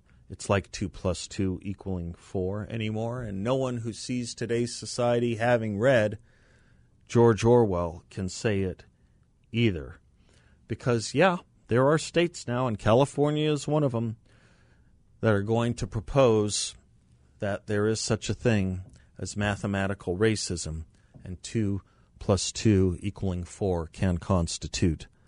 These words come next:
that. But I show you the times.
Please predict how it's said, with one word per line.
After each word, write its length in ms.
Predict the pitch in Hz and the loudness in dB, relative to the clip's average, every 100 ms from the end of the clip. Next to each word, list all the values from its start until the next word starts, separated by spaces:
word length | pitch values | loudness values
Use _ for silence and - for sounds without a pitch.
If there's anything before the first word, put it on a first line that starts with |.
| _ _ - | _ _ -4
that. 520 | 90 87 62 - - - _ _ _ _ _ _ _ _ _ _ _ _ _ _ - - | 0 0 -2 -12 -18 -20 _ _ _ _ _ _ _ _ _ _ _ _ _ _ -20 -4
But 160 | 98 95 | 0 2
I 360 | 98 101 117 | 4 2 0
show 320 | - - 120 | -4 -4 -2
you 340 | 120 131 131 135 _ _ - | 0 -4 -6 -8 _ _ -8
the 80 | - | -6
times. 640 | - 67 - - - | -6 -8 -12 -20 -20